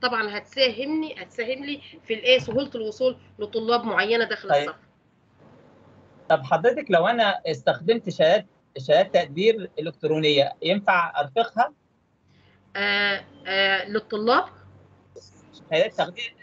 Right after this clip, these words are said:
Speaker 1: آه، شهادة
Speaker 2: لا،
Speaker 1: يا
Speaker 2: آه، على شهادة، اه، شهادات تقدير بصممها، شهادات تقدير بصممها للطلاب وبكافئهم.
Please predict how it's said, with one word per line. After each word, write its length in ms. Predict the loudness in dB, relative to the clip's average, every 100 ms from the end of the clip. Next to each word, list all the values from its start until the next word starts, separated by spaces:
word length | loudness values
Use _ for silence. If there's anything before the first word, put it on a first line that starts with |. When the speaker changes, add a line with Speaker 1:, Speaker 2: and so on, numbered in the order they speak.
| -20 _ _ -20 -20 -20 -20 -20 -4
Speaker 1:
آه، 160 | 2 4
شهادة 440 | 2 2 2 2 2
Speaker 2:
لا، 120 | 2
Speaker 1:
يا 480 | 4 4 2 0 -2
Speaker 2:
آه، 60 | -2
على 380 | -2 0 -2 -4 -14 _ _ _ _ _ _ -4 2
شهادة، 180 | 2
اه، 240 | 2 2 2
شهادات 300 | 4 2 2
تقدير 300 | 0 -2 -2
بصممها، 540 | 0 0 0 0 0
شهادات 300 | 2 2 2
تقدير 360 | -2 -2 -2 0
بصممها 520 | 0 0 -2 0 0
للطلاب 480 | 0 -4 0 2 2
وبكافئهم. 840 | 0 0 0 0 0 0 -6